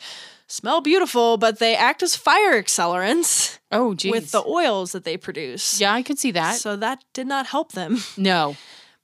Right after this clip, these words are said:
Speaker 1: There's also hail, which I don't know what, how that would tie <laughs> into, nothing to see here.
Speaker 2: Mm-hmm.
Speaker 1: Um, but it's always kind of been a classic climate issue that farmers have had to deal with. It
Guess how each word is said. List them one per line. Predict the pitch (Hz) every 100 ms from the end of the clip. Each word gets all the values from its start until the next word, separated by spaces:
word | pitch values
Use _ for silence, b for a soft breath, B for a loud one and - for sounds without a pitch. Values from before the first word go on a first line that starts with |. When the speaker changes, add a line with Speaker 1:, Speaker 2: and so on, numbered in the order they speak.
| _
Speaker 1:
There's | - 208
also | 254 247 240
hail, | - - 196 208 240 254 262
which | 254 240 - - - _ _ _ _ _ _ _ _ -
I | 202
don't | 196
know | 196
what, | 202
how | 190 202
that | 202 190
would | 214
tie | 220 214
<laughs> | 226 262
into, | 277 - 254 214 208
nothing | 208 208 220
to | 214
see | 214 214
here. | 214 202 226 269
Speaker 2:
Mm-hmm. | 220 202 190 196 -
Speaker 1:
Um, | 202 190 190
but | 196
it's | 196 214
always | 185 190 185 - _ -
kind | 190
of | 185
been | 185
a | 185
classic | - 185 175 175 160 - - _ -
climate | - 180 180 - -
issue | 180 - 196 190 202 196
that | 190 185 170 -
farmers | 196 180 196 190
have | 190
had | 202 180 175
to | - 170
deal | 170 170
with. | 214 233 -
It | 175 113